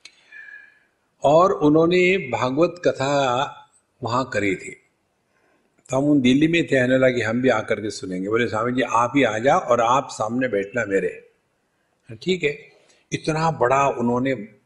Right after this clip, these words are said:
मंच बना दिया, थ्री स्टोरीड, पहला चौड़ा, उसके ऊपर दूसरा, उसके ऊपर तीसरा। तो हम दूसरे उस पर बैठते थे, ये महात्मा जी तीसरे चौथे पे बैठ के, वहां से बहुत बड़ा आयोजन हुआ था।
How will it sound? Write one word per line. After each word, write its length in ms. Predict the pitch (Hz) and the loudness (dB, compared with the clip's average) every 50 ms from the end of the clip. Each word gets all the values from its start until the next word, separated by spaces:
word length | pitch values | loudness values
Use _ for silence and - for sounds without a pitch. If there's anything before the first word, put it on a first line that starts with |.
| _ _ _ _ _ _ _ _ _ - | _ _ _ _ _ _ _ _ _ -4
मंच 280 | 117 123 135 131 120 123 | -2 -2 -2 -2 -2 -2
बना 280 | 110 110 104 107 104 | -2 -2 0 -2 -4
दिया, 260 | 101 104 107 98 92 90 - - _ _ _ _ _ _ _ _ | -4 -2 -2 -2 -4 -4 -10 -18 _ _ _ _ _ _ _ _
थ्री 240 | - 135 170 190 175 | -2 0 2 2 2
स्टोरीड, 540 | - - - 120 110 107 104 101 95 90 - - _ _ _ _ _ _ _ _ _ _ _ _ _ _ - | 0 0 2 2 2 2 0 -2 -4 -6 -12 -20 _ _ _ _ _ _ _ _ _ _ _ _ _ _ -4
पहला 340 | 104 104 107 113 117 113 | -2 -2 0 0 0 -2
चौड़ा, 380 | 110 101 - 107 104 104 107 107 | -2 -2 -4 -2 -2 0 0 0
उसके 260 | 107 101 98 - - | 0 -2 -6 -8 -10
ऊपर 180 | 107 101 107 104 | -8 -6 -6 -8
दूसरा, 360 | 98 104 110 107 - 110 110 | -6 -8 -10 -8 -6 -6 -4
उसके 240 | 104 98 98 - 110 | -4 -6 -8 -8 -6
ऊपर 120 | 104 104 | -4 -4
तीसरा। 580 | 101 - 127 113 - - 107 107 110 110 - _ _ _ _ _ _ _ _ _ _ _ _ _ _ _ - | -4 -4 -8 -12 -10 -12 -12 -12 -12 -14 -16 _ _ _ _ _ _ _ _ _ _ _ _ _ _ _ -2
तो 100 | 127 117 | 0 0
हम 560 | 95 104 135 165 147 123 139 175 - - - _ _ _ _ _ _ _ | 0 0 -2 -2 -2 -2 -4 -6 -8 -14 -20 _ _ _ _ _ _ _
दूसरे 300 | 113 123 135 - 123 135 | 0 0 0 2 2 2
उस 140 | 131 120 104 | 2 2 0
पर 140 | - 120 117 | -2 -4 -2
बैठते 360 | 110 110 107 104 - - 123 | 0 -2 -2 -4 -4 -8 -6
थे, 140 | - - 156 | -4 0 0
ये 280 | 147 120 113 120 127 123 | 0 0 0 0 0 0
महात्मा 440 | 120 113 101 101 107 - - 127 | -2 -4 -6 -8 -8 -6 -6 -6
जी 140 | 120 123 135 | -4 -2 -4
तीसरे 420 | 127 - - 120 110 - 123 123 117 | -4 -6 -8 -14 -10 -6 -4 -4 -4
चौथे 320 | - 117 110 110 110 113 | -4 -6 -6 -6 -6 -4
पे 120 | 120 120 | -4 -2
बैठ 160 | 113 113 113 110 | -2 -2 -4 -4
के, 160 | - - 160 | -4 -2 -2
वहां 340 | 156 117 101 98 104 110 110 | -2 0 -2 -2 -4 -4 -4
से 380 | 104 - 131 165 202 240 - - - _ _ _ - | -4 -4 -4 -4 -4 -6 -10 -16 -20 _ _ _ -2
बहुत 240 | 107 117 123 143 139 | 0 2 2 2 0
बड़ा 460 | 107 101 104 107 107 117 113 - - | 0 -2 -2 0 0 0 -2 -2 -2
आयोजन 360 | 95 98 101 95 92 95 92 | -2 -2 -2 -2 -4 -6 -8
हुआ 200 | 85 82 82 80 | -10 -12 -16 -18
था। 240 | 80 - _ - _ | -20 -20 _ -20 _